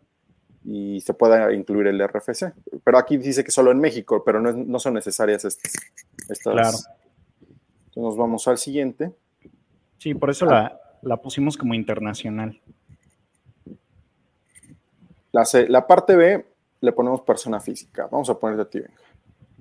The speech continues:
Speaker 2: Ok.
Speaker 1: Benjamín.
Speaker 2: La parte B es la parte que, que revela la información, más bien la parte que debe de cuidar la información, ¿verdad?
Speaker 1: No, en es-, en este caso pusimos que los dos van a revelar información.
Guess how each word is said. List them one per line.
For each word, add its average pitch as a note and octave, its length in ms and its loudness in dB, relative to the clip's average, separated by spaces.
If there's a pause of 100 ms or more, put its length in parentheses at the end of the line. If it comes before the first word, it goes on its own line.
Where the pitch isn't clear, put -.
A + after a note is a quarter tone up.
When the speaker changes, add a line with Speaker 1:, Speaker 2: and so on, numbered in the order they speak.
(140)
Speaker 2:
Ok. - 220 -14 (500)
Speaker 1:
Benjamín. A2+ 760 -10 (1800)
Speaker 2:
La D#3 220 6
parte A3+ 280 6
B G3+ 220 4
es F#3+ 160 2
la G3+ 240 2
parte F#3 340 2
que, B2 680 0
que B2+ 180 2
revela C3 360 2
la E3+ 80 -2
información, A#2+ 840 -6
más D#3 180 0
bien E3+ 140 0
la D#3 160 2
parte F3 240 -2
que D3+ 100 -2
debe C#3+ 180 2
de C#3 160 -2
cuidar A#2+ 300 -2
la D#3+ 80 -6
información, A2+ 640 -8
¿verdad? G#2+ 200 -8
Speaker 1:
No, D3+ 340 8
en C#3+ 160 10
es-, D3+ 200 6
en D3 140 4
este G3+ 200 2
caso F#3 340 4
pusimos D3+ 420 -2
que C3+ 120 4
los A#2 160 6
dos C#3 160 4
van D3+ 140 2
a D3+ 60 0
revelar A2 580 2
información. G2 560 -8